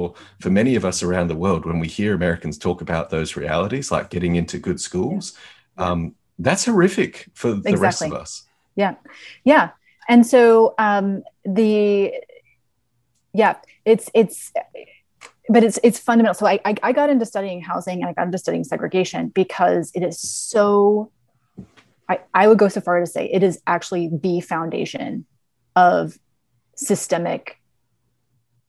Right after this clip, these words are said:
Speaker 2: racism, systemic racialization in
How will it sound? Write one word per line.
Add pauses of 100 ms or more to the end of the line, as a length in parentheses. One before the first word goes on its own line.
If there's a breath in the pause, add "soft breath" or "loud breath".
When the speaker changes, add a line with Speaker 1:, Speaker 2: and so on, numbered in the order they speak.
(140)
Speaker 2:
racism, (120)
systemic (100)
racialization
in